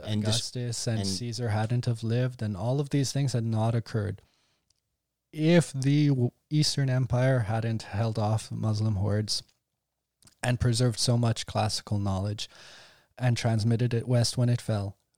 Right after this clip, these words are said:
Speaker 2: we wouldn't be where we are. And I think that's something that's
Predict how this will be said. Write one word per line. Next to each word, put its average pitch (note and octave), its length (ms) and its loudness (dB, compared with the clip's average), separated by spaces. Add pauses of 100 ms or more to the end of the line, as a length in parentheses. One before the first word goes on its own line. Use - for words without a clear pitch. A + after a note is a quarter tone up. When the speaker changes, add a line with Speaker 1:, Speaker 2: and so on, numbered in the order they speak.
(140)
Speaker 2:
we B2+ 240 -4
wouldn't C#3 320 6
be B2 100 4
where A2 220 2
we G#2 140 0
are. A2 240 0 (420)
And B2+ 160 2
I B2+ 80 2
think C#3+ 240 0
that's B2+ 260 2
something A#2+ 460 0
that's - 480 -2